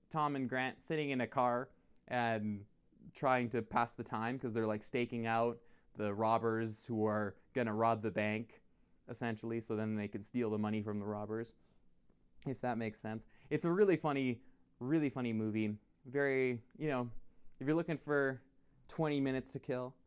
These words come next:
it's, I definitely recommend Tom and Grant. Very funny movie. Just, again,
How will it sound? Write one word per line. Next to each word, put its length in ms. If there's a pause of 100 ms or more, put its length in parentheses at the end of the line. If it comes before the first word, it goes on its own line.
(100)
it's, 400 (540)
I 140
definitely 320
recommend 560 (420)
Tom 340
and 140
Grant. 400 (260)
Very 200
funny 280
movie. 520 (280)
Just, 300
again, 380